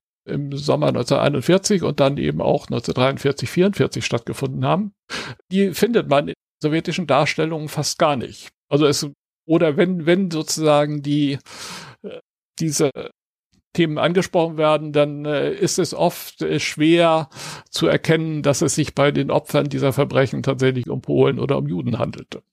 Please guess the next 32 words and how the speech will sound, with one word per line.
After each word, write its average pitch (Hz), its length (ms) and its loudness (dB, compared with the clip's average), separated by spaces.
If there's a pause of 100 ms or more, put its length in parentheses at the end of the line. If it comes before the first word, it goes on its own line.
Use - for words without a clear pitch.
(600)
Das 160 160 2
hat 165 140 0
damit 160 240 2
zu 170 100 -2
tun, 170 300 0
dass - 400 -2 (100)
die 139 440 0 (300)
in 156 160 -2
der 147 100 4
sowjetischen 143 520 0
Darstellung 135 720 0
des - 400 0
großen 147 320 -2
Vaterländischen 131 640 -2
Krieges 160 480 0
sozusagen 135 460 -2
des, - 340 -4 (340)
der 135 80 2
Holocaust 151 560 2
eigentlich 135 240 -2
keinen 120 220 0
Platz - 300 0
hat. 185 180 0 (100)
Also 135 160 0
das 123 160 0
spezifische 143 600 -2
Schicksal 143 400 0
der 131 120 0
Juden 160 340 -2
in 143 320 -4
dieser 139 260 -2
Zeit 131 400 2